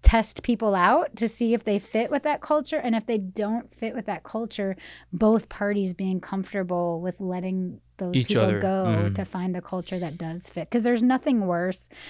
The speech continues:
Speaker 1: than trying to shoehorn the wrong people into a culture.
Speaker 2: Mm-hmm.
Speaker 1: And there's nothing worse than a culture being, um, watered down because we've brought in too many people that don't fit that actual culture.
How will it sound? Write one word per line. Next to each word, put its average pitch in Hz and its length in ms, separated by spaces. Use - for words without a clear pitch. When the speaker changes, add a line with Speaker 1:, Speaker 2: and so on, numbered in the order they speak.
Speaker 1:
than 202 140
trying 208 240
to 190 80
shoehorn 196 920
the 185 160
wrong 175 320
people 175 400
into 170 260
a 147 80
culture. 160 580
Speaker 2:
Mm-hmm. 117 380
Speaker 1:
And 214 120
there's 208 180
nothing 208 380
worse 185 260
than 185 140
a 170 80
culture 185 580
being, 175 640
um, 175 360
watered 180 500
down 185 580
because 185 320
we've 175 200
brought 170 260
in 165 180
too - 180
many 165 240
people 165 420
that 160 180
don't 147 320
fit - 360
that 165 180
actual 135 380
culture. 208 560